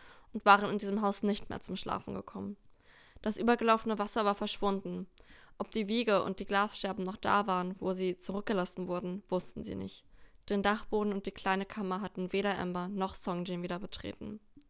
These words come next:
Miss Hill kam den kleinen Hügel hinauf, auf dem das Cottage stand. „Was für eine unchristliche Uhrzeit zum Auschecken“, murmelte die alte Frau verärgert. „Das tut uns wirklich leid, aber wir haben leider einen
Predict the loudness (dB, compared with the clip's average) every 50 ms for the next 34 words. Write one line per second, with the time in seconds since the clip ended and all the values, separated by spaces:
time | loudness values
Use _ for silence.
0 | -20 _ -20 -20 -20 -20 -20 -20 -20 _ -12 -4 -2 -2 -2 0 4 4 6 6
1 | 4 2 0 0 2 2 4 2 0 0 0 2 2 2 2 2 0 -2 -2 -2
2 | 0 -2 -2 0 -2 -2 -2 -4 -4 -6 -8 -8 -6 -4 -4 -4 -4 -6 -6 -6
3 | -8 -6 -6 -8 -10 -10 -10 -8 -8 -8 -8 -8 -10 -14 -18 -20 -20 -20 -20 -20
4 | -20 _ -20 -20 -20 -20 -20 -10 -6 -4 -2 0 0 2 2 2 0 0 -2 -4
5 | -2 0 -2 -2 0 -2 -2 0 0 0 0 0 0 0 -2 -2 -2 -4 -6 -4
6 | -4 -4 -4 -2 0 0 0 0 -2 -8 -12 -14 -16 _ -10 -4 -2 0 0 0
7 | 0 0 -2 -2 -2 -2 0 -2 -2 -2 -6 -8 -6 -6 -6 -6 -6 -6 -6 -6
8 | -6 -8 -8 -8 -10 -10 -14 -18 _ -20 -20 -20 -20 -20 -20 -20 -20 -20 -20 -20
9 | -20 -20 -20 -20 _ _ _ _ -20 _ _ -20 _ _ -4 -2 -2 0 0 0
10 | 0 0 0 2 2 0 0 0 -2 -2 0 2 2 2 0 -2 -4 -10 -14 -18
11 | -20 -20 -6 0 2 2 4 4 2 2 4 4 4 4 4 2 2 2 0 0
12 | 0 0 -2 0 -2 -4 -6